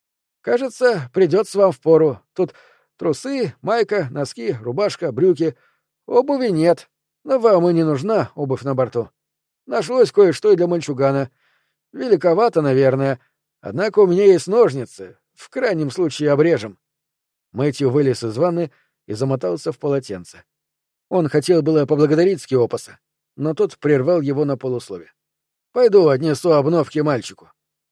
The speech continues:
После ванны в чистой одежде вы почувствуете себя гораздо лучше. Когда будете готовы, я вас кое-куда провожу». Что за радость!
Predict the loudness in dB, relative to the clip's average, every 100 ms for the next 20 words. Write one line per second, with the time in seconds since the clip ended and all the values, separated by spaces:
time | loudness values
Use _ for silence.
0 | _ -2 -2 0 2 6 6 6 2 -4
1 | -4 -2 -2 -2 -2 0 -2 0 0 -2
2 | _ _ _ -6 -2 0 0 0 0 -4
3 | -4 -6 0 2 4 2 2 2 0 0
4 | -6 -6 -8 -12 -18 _ _ _ _ _
5 | -2 0 2 2 0 -2 -2 -2 2 4
6 | 2 0 _ _ _ -6 -2 -2 -2 -2
7 | 0 0 -2 -4 -4 -4 -6 -6 -10 -16
8 | -20 _ _ _ _ _ _ _ _ -20
9 | -12 -6 -4 -2 0 -2 -6 -14 -20